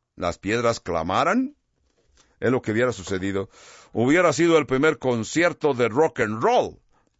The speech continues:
de la historia, ¿verdad? <laughs> Las piedras clamando, cantando, gritando o haciendo algún ruido. Hace años, tengo un amigo que hace años fue a Jerusalén,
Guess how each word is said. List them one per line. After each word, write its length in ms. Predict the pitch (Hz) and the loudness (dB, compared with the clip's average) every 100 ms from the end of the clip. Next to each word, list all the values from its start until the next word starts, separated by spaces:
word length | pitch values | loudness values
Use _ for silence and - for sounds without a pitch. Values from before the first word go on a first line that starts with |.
| _ - | _ -14
de 240 | 151 156 | 0 2
la 80 | 131 | 2
historia, 420 | - - 285 214 | 0 2 4 4
¿verdad? 400 | 131 127 147 160 - - - | 2 0 0 -4 -6 -20 -8
<laughs> 440 | 147 - 110 - 117 | -6 -6 -10 -14 -2
Las 160 | 131 - | -2 2
piedras 340 | 151 151 135 | 2 2 0
clamando, 640 | - 117 113 120 117 123 - | -2 0 0 0 -2 -4 -4
cantando, 600 | 92 90 113 123 120 113 | -6 -4 -2 -2 -2 -4
gritando 480 | 92 85 104 120 | -4 -4 -4 -4
o 260 | 101 87 85 | -4 -6 -10
haciendo 380 | 80 101 98 90 | -8 -6 -4 -4
algún 280 | 85 85 87 | -4 -6 -6
ruido. 440 | 90 87 80 90 _ - - - - - - - _ _ _ | -6 -6 -8 -10 _ -20 -20 -20 -20 -20 -20 -20 _ _ _
Hace 380 | - 170 202 214 | 0 0 2 2
años, 400 | 180 139 110 101 - _ _ _ | 2 0 -6 -10 -16 _ _ _
tengo 540 | - 180 208 196 185 - _ _ - | -2 -2 0 0 -2 -6 _ _ -4
un 260 | 143 165 | 0 0
amigo 340 | 135 147 143 117 | 0 0 0 0
que 160 | 120 | 0
hace 260 | 117 120 113 | 0 0 0
años 540 | 113 117 101 95 - - | 0 0 -4 -6 -12 -8
fue 280 | - 147 | 0 2
a 160 | 151 131 | 2 0
Jerusalén, 760 | 110 104 95 101 110 110 107 | -2 -4 -2 0 0 -2 -8